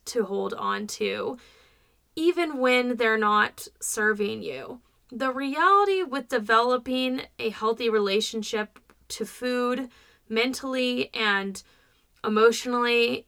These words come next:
and really the reality of any type of growth we're trying to accomplish, is that we have to be able to leave our comfort zone, and that's inherently uncomfortable.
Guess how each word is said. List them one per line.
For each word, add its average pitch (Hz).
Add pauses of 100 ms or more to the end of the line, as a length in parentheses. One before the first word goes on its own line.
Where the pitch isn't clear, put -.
(480)
and 254
really 381
the 262
reality 226
of 214
any 269
type 220
of 208
growth 196
we're 208
trying 196
to 190
accomplish, 214
is 208
that 226
we 247
have 349
to 302
be 254
able 226
to 220
leave 208
our 190
comfort 226
zone, 285 (320)
and 277
that's 480 (400)
inherently 269
uncomfortable. 208